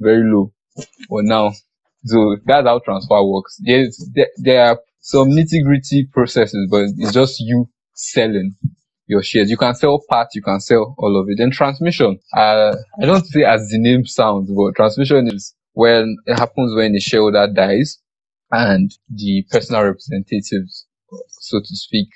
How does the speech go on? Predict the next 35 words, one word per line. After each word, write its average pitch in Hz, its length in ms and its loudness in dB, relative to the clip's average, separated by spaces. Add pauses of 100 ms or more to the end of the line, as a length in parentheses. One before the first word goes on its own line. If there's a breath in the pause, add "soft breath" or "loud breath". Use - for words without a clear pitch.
(180)
have 110 240 0 (300)
a 95 500 -2
right. 98 300 -2 (200)
They 101 160 -4
get, 104 280 0 (100)
they 107 160 -2
gain 107 200 0
ownership 101 460 -2
of 98 160 -4
those 101 160 -10
shares. 95 420 -2 (580)
The 107 120 -8
shares 113 320 0
are 98 160 -2
transmitted 107 600 -2
to 110 100 -8
them 98 280 0
upon 117 320 -2
the 98 200 -6
death 104 280 0 (600)
of 92 160 -12
the 151 240 -12
owner. 98 240 -4 (260)
So 110 540 0 (140)
I'm 117 160 -4
trying 143 220 0
to 123 100 -6
resist 110 540 -2
the 113 120 0
urge 113 360 0
to 104 80 -8
shalaye 104 560 2
too 113 100 -4
much 101 340 -2
because 196 460 -6